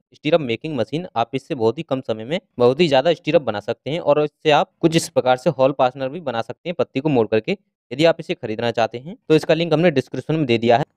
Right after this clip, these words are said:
इस कॉलम में, कॉलम की जो सरिया है वह ए से लेकर के B तक की जो length होगी वो हमारी तीन सौ एमएम होगी,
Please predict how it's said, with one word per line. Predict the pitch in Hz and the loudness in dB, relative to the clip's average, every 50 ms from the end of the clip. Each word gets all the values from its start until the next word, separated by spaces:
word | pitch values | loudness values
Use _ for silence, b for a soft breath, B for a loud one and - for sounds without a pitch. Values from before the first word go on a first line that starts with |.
| - | -4
इस | 127 131 - | -4 -4 -2
कॉलम | - 156 139 120 117 | 0 0 0 0 -2
में, | 127 156 185 202 | -4 -6 -6 -6
कॉलम | - - 127 127 135 139 151 | -2 0 0 2 2 0 -4
की | 156 190 190 | -6 -6 -6
जो | 190 170 | -6 -6
सरिया | - _ _ _ _ _ _ - 117 107 104 101 | -6 _ _ _ _ _ _ -8 -4 -2 -2 -2
है | 98 117 156 214 _ _ _ _ _ _ - | -2 -2 -6 -8 _ _ _ _ _ _ -2
वह | - - - - - | 0 0 0 -2 -4
ए | 147 160 | -4 -4
से | 160 - 175 | -4 -4 -4
लेकर | 151 120 104 - 120 120 | -4 -4 -2 -2 -4 -4
के | - - 196 - _ _ _ _ _ _ - | -2 -6 -8 -8 _ _ _ _ _ _ -6
B | 110 104 131 160 | -2 2 2 2
तक | 165 - 185 170 | 2 0 -2 -2
की | - 190 | 0 -2
जो | 160 131 | 0 2
length | 107 104 104 104 101 | 2 2 0 0 -2
होगी | 107 104 117 156 190 - _ _ _ _ _ - 131 | -8 -8 -8 -8 -12 -12 _ _ _ _ _ -4 -2
वो | 135 | -2
हमारी | 123 113 131 170 196 | 0 0 -2 -4 -4
तीन | _ - 127 117 117 | _ -10 -12 -10 -6
सौ | 117 - 120 | -2 -2 0
एमएम | 98 110 104 101 98 | 0 0 -4 -6 -6
होगी, | 98 101 104 131 170 214 | -6 -6 -4 -4 -4 -4